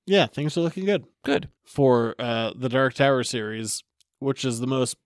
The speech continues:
Speaker 1: you know, for months and months, and also including, like, the strike, it hasn't been really a thing. Yeah, we're looking good.
Speaker 2: I like it.
Speaker 1: Uh, I, I this, this isn't a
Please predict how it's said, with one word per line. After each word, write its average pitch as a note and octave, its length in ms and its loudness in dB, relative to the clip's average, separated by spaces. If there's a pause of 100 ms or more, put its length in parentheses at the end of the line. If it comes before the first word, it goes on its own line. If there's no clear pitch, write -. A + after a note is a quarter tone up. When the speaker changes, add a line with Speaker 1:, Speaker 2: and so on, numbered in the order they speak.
(240)
Speaker 1:
you B2 140 -8
know, A2 260 -8 (420)
for C3+ 220 2
months B2+ 320 -2
and C3+ 100 -6
months, B2 320 -4
and A#2+ 360 -4 (160)
also B2+ 280 -4
including, A#2 360 -6
like, A#2 180 -10
the A2+ 100 -14
strike, E3+ 380 0
it C3 60 -2
hasn't B2 320 -2
been A#2 180 -8
really A#2 220 -6
a G#2+ 80 -6
thing. F3+ 440 -2
Yeah, G#3+ 220 4
we're C#3 160 4
looking F#3 260 0
good. D3+ 200 0 (240)
Speaker 2:
I G#2+ 100 0
like B2 220 4
it. - 160 -8 (280)
Speaker 1:
Uh, C#3 280 4
I, C#3 120 0 (120)
I G#2 60 -10 (160)
this, C3 220 -10 (380)
this C3+ 220 -8
isn't A2+ 200 -8
a G#2 180 -14